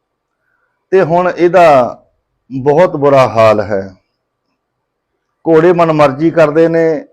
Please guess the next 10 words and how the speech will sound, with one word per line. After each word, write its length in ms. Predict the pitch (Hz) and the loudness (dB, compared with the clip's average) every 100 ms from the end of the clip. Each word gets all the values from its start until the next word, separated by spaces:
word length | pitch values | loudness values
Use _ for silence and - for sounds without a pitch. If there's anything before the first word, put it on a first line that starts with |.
| _ _ 143 | _ _ -4
ਅਥਰੇ 360 | 143 - 170 165 | -2 -2 0 2
ਹੋਏ 240 | 156 160 | 4 4
ਹੋਏ 280 | 151 160 160 | 4 2 0
ਨੇ, 360 | 156 151 139 - _ _ _ _ _ _ _ _ _ _ _ _ _ _ _ _ _ _ _ _ _ _ _ _ _ _ _ _ _ _ _ _ _ - | -2 -6 -8 -14 _ _ _ _ _ _ _ _ _ _ _ _ _ _ _ _ _ _ _ _ _ _ _ _ _ _ _ _ _ _ _ _ _ -6
ਦੁਖੀ 280 | 165 208 208 | -4 0 0
ਹੋ 180 | 160 131 | 2 2
ਰਿਹਾ 220 | 113 110 | 2 -2
ਹੈ। 160 | 92 - _ _ _ _ _ _ _ _ _ _ _ _ _ _ _ _ _ _ _ _ _ _ _ _ _ _ _ _ _ _ _ _ 285 277 - | -4 -12 _ _ _ _ _ _ _ _ _ _ _ _ _ _ _ _ _ _ _ _ _ _ _ _ _ _ _ _ _ _ _ _ -20 -18 0
ਇਹ 140 | 180 190 | 2 2
ਇੱਕ 200 | 190 | 0